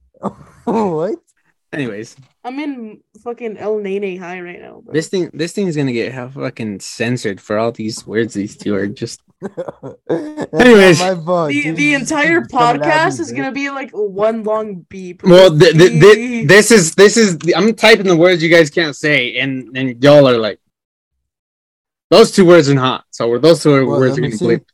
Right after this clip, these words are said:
Speaker 2: Bruh, really?
Speaker 1: Can I say 'em?
Speaker 2: No.
Speaker 3: No.
Speaker 1: Well, I'm gonna say
Speaker 3: Obi, you already said the first one.
Speaker 2: No, n-
Speaker 1: You said the second one.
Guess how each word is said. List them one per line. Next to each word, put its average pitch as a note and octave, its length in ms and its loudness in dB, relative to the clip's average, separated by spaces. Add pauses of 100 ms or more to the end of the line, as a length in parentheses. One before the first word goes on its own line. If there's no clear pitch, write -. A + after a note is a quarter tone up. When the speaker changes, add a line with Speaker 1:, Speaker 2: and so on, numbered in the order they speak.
(320)
Speaker 2:
Bruh, E3 280 6
really? G#3 400 6 (960)
Speaker 1:
Can D3 80 -4
I D3 80 -2
say D#3 240 -6
'em? F3+ 180 -6 (220)
Speaker 2:
No. B3 300 6
Speaker 3:
No. - 0 - (260)
Speaker 1:
Well, A3 100 0
I'm D#3 80 -4
gonna E3 160 -10
say - 140 -6
Speaker 3:
Obi, G#4 380 2
you D4+ 180 0
already G#4 380 4
said G4+ 300 0
the E4+ 160 -2
first G4 360 0
one. C#4 260 -4 (600)
Speaker 2:
No, B2 280 -2
n- C#3+ 200 0
Speaker 1:
You C#3+ 240 -2
said A3 120 -2
the G#3+ 100 -6
second A3 420 -6
one. G3 320 -10